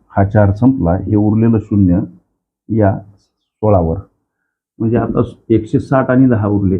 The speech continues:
एकशे साठ गुणिला दहा, याचा अर्थ हा गुणाकार सोळाशे रुपये ही त्या वस्तूची काय, खरेदी किंमत सर. इथपर्यंत आम्हाला कळालं सर. आता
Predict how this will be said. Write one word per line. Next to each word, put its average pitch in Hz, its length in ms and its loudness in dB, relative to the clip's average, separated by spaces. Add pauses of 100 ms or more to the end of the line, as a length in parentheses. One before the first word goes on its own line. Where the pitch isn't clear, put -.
(160)
एकशे 101 380 -4
साठ 90 460 -6 (100)
गुणिला 107 540 2
दहा, 95 380 -6 (840)
याचा 110 380 2
अर्थ 87 300 -2 (200)
हा 104 160 -2
गुणाकार 95 540 0 (300)
सोळाशे 110 1000 -2 (120)
रुपये 113 580 -2 (680)
ही 139 120 4 (100)
त्या 123 180 -2
वस्तूची 113 540 -6
काय, 120 300 -6 (320)
खरेदी 160 300 -6
किंमत 92 380 -6
सर. - 160 -20 (1160)
इथपर्यंत 107 520 0
आम्हाला 92 360 -2
कळालं 76 360 -4
सर. - 240 -16
आता 95 460 -4